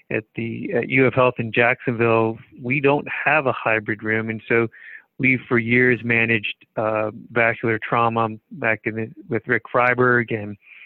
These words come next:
Jim Dennis without a hybrid room, and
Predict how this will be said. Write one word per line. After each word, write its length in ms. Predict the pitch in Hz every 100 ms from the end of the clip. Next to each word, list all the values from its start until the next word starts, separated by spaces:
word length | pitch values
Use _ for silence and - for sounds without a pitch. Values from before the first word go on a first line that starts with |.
| - - - -
Jim 220 | 123 113
Dennis 380 | 117 120 120 113 -
without 360 | 117 131 135 131
a 60 |
hybrid 440 | - 120 117 117 110
room, 300 | 113 117
and 120 | 117